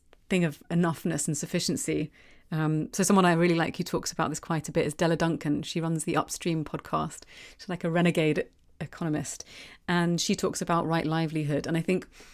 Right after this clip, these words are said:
one of the things that's interesting there is that it's woven into exchange on a more relational level. And so as long as you have a comfortable, and again, this is dependent on what your subjective experience of comfortable is, how many dependents you have,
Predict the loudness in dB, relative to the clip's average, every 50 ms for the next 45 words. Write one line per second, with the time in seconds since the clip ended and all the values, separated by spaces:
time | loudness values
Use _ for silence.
0 | -20 -20 -20 -14 -6 0 2 4 4 4 4 2 0 0 0 0 0 -2 -2 -2
1 | -2 -2 -2 -2 -2 0 0 2 4 4 4 4 2 2 0 0 -2 0 0 0
2 | -2 -2 0 2 4 6 6 6 6 6 4 2 2 2 4 2 2 2 0 0
3 | 0 2 2 2 0 0 -4 -6 -12 -20 -20 -20 -20 -20 _ -2 -2 -2 0 -2
4 | -2 2 2 4 4 4 4 2 2 0 -2 -4 -6 -4 -2 0 2 2 2 2
5 | 2 2 0 0 0 0 0 2 4 4 4 2 2 0 0 2 2 2 2 2
6 | 0 0 0 -4 -10 -20 -20 -20 -20 -20 -20 -20 -14 -6 0 2 2 4 6 6
7 | 6 4 4 2 2 4 4 4 4 2 2 0 0 0 0 0 0 -2 -4 -8
8 | -12 -16 -18 _ _ _ _ -20 _ _ _ -6 -6 -4 -2 2 2 2 2 0
9 | -4 -8 -6 -4 -2 0 0 0 -2 -2 -2 -2 0 0 0 0 0 -2 -4 -6
10 | -8 -12 -14 _ _ _ -10 -6 -2 0 0 2 2 2 0 0 0 -2 -2 -2
11 | -4 -4 -4 -4 -2 0 0 2 2 0 0 -2 -4 -8 -6 -6 -4 -2 -2 -2
12 | -2 -2 -6 -8 -6 -6 -6 -4 -2 -2 -2 -2 -4 -6 -8 -8 -8 -8 -10 -10
13 | -10 -6 0 2 4 4 4 4 2 0 0 0 0 0 -2 -4 -4 -2 0 0
14 | 0 0 -2 -4 -4 -4 -4 -2 -2 -2 -2 -2 -4 -6